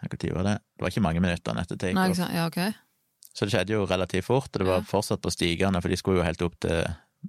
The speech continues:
Speaker 1: tredve tusen, eller fireogtredve tusen fot, altså cirka ti kilometer, som er vanlig
Speaker 2: Ja, ja.
Speaker 1: cruising
Speaker 2: Ja.
Speaker 1: altitude. Så den alarmen gikk,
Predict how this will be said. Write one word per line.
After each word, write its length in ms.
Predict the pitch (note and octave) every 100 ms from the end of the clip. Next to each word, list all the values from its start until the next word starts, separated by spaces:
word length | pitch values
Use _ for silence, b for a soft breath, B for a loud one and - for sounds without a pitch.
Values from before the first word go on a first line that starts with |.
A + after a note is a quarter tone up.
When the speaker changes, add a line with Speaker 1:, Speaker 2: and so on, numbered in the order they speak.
| -
Speaker 1:
tredve 240 | - F2
tusen, 200 | F2 F2+
eller 140 | - F2
fireogtredve 540 | F2 F2 F2+ F2+ F2+
tusen 280 | - F2+ F2
fot, 300 | - F#2 F2
altså 220 | - E2
cirka 280 | E2 E2+ -
ti 180 | - F2
kilometer, 640 | - F2+ F2+ F2 F#2 -
som 120 | -
er 60 | E2+
vanlig 460 | F2 F2+ F2+ F#2+ -
Speaker 2:
Ja, 60 | G#3+
ja. 160 | A#3 F3
Speaker 1:
cruising 400 | - F#2+ - -
Speaker 2:
Ja. 60 | F#2
Speaker 1:
altitude. 520 | F#2+ - - F#2+ F#2 - _ b b b b b b b b b b b b _ _ _
Så 120 | - B2
den 140 | C3+
alarmen 420 | C#3 A#2+ C3+ A2+ G2+
gikk, 460 | F#2+ - - -